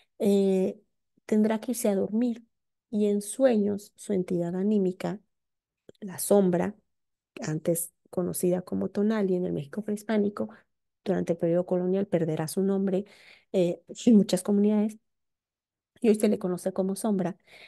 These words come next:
y la especialista tendrá que vagar por el mundo para que su sombra se encuentre con la sombra perdida de la persona, o se encuentre a veces, les digo, esto es lo más,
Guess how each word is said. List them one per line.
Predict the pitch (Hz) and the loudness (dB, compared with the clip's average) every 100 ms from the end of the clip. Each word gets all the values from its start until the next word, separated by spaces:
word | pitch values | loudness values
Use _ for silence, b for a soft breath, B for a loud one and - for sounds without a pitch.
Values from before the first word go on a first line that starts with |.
| B B | B B
y | 254 | 2
la | 247 | 2
especialista | 240 - 233 240 220 214 220 214 | 0 -2 0 0 0 0 -2 -4
tendrá | 208 196 202 214 214 | 0 0 0 0 -2
que | 214 220 208 214 - _ _ _ _ _ _ _ _ - | -2 -2 -2 -4 -12 _ _ _ _ _ _ _ _ -4
vagar | 180 180 175 180 208 262 226 - _ _ | 0 0 -2 -4 -4 -4 -8 -12 _ _
por | - 170 | 2 2
el | 151 147 | 2 0
mundo | 196 196 165 156 190 _ _ _ _ _ _ _ _ _ - | 0 0 -2 -6 -10 _ _ _ _ _ _ _ _ _ -4
para | 196 185 180 180 214 302 - | -2 0 -2 -2 -6 -10 -6
que | 180 | -6
su | - | -4
sombra | 180 196 190 185 190 247 | -6 -2 -2 -2 -4 -6
se | - - | -10 -6
encuentre | 175 180 202 196 190 180 175 214 _ | -4 -4 -2 0 -2 -2 -4 -6 _
con | - 180 175 | -8 -4 -4
la | 170 | -6
sombra | - 170 175 175 - | -4 -4 -4 -6 -6
perdida | 180 165 165 170 165 165 175 _ - | -4 -2 -2 -2 -2 -4 -10 _ -6
de | 170 | -4
la | 151 156 | -4 -6
persona, | - 165 - 160 165 B B B | -10 -10 -12 -12 -14 B B B
o | 190 | -2
se | 208 | 0
encuentre | 202 208 214 208 226 233 | 0 2 2 2 0 -2
a | 180 | -2
veces, | 190 196 226 214 202 | 0 0 -2 -6 -2
les | 165 | 0
digo, | 170 180 | 0 -2
esto | 170 240 | 0 2
es | |
lo | 233 | 4
más, | 220 226 233 - | 4 2 2 -2